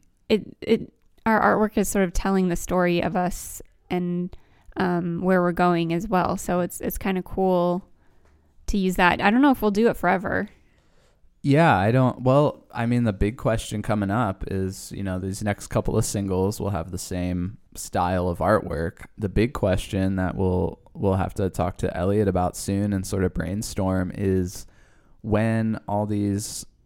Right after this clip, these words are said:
Speaker 2: songs are collected into volume one or whatever we're gonna call it and kind of present it as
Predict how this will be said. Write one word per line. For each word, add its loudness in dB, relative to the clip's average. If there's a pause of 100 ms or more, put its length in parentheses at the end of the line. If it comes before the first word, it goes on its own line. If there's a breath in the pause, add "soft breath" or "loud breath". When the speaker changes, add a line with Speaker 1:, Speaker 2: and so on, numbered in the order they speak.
(160)
Speaker 2:
songs 0
are -2
collected -4
into -4 (840)
volume 0
one 2
or -2
whatever 2
we're 0
gonna -2
call 6
it 2
and -4 (400)
kind -6
of -10
present -2
it 2
as -2